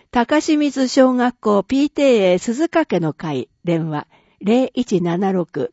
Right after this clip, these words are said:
二七の一八一五。令和七年度平和祭開催。戦没者の慰霊と恒久的平和を願い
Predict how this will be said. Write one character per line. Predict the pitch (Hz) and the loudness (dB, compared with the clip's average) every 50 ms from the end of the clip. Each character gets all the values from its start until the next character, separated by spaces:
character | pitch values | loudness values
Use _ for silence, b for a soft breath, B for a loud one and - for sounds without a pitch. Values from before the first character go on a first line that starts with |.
| _ - | _ -4
二 | 208 240 269 285 294 294 | -2 0 2 2 2 2
七 | 277 277 269 240 196 165 | 0 0 0 0 0 -2
の | 147 139 147 165 - b b b b b b b b | -2 -2 -4 -6 -8 b b b b b b b b
一 | b 196 - - 311 311 | b -4 -2 0 0 -2
八 | 294 - 277 269 - - 160 147 - _ - | -2 -2 -4 -6 -4 -4 -4 -4 -4 _ -6
一 | 160 147 - - 220 208 | -6 -6 -4 -4 -6 -6
五。 | 185 - 170 156 127 117 - _ _ _ _ _ _ _ _ _ _ _ _ _ _ _ _ _ _ _ _ _ _ _ _ _ _ _ _ _ _ _ _ _ _ _ _ _ _ _ _ _ _ _ _ _ _ _ _ _ _ - | -4 -4 -6 -6 -6 -10 -14 _ _ _ _ _ _ _ _ _ _ _ _ _ _ _ _ _ _ _ _ _ _ _ _ _ _ _ _ _ _ _ _ _ _ _ _ _ _ _ _ _ _ _ _ _ _ _ _ _ _ -2
令 | 208 269 330 339 311 | 2 4 4 4 4
和 | 262 233 220 | 4 2 0
七 | - - - - - 302 277 | -2 -4 -6 -2 0 2 2
年 | 277 254 226 208 | 4 2 2 2
度 | 175 170 | 0 0
平 | 156 - - 262 285 302 302 | -2 0 2 2 4 4 4
和 | 302 294 277 | 4 2 0
祭 | - - 226 190 180 160 147 - | 0 0 0 0 0 0 -2 -4
開 | - 185 190 196 | -6 -6 -6 -4
催。 | 214 - - - 196 180 160 151 135 - _ _ _ _ _ _ _ _ _ _ _ _ _ _ _ _ _ _ _ _ _ _ | -6 -6 -8 -6 -4 -4 -4 -4 -6 -8 _ _ _ _ _ _ _ _ _ _ _ _ _ _ _ _ _ _ _ _ _ _
戦 | - - 247 247 254 262 247 | -6 0 2 4 4 4 4
没 | 247 262 240 - | 4 2 2 0
者 | - - - - 190 175 160 | -4 -16 -10 -6 -6 -4 -4
の | 156 160 156 - - | -4 -6 -8 -6 -4
慰 | 220 190 196 | -4 0 0
霊 | 247 262 247 240 | 2 2 2 0
と | - - 226 220 220 214 _ _ | 0 0 -2 -2 -2 -4 _ _
恒 | - - 262 269 269 | -6 -2 -2 -2 -2
久 | - - 294 277 269 269 | -2 0 0 2 2 2
的 | - 285 262 - - 247 240 | 2 0 -2 0 -2 -4 -2
平 | - - 262 254 247 247 | 0 2 2 4 4 4
和 | 247 247 240 | 2 2 2
を | 233 233 226 | 2 2 2
願 | 220 214 202 208 208 208 196 | 0 0 0 0 -2 0 -2
い | 202 - | -2 -4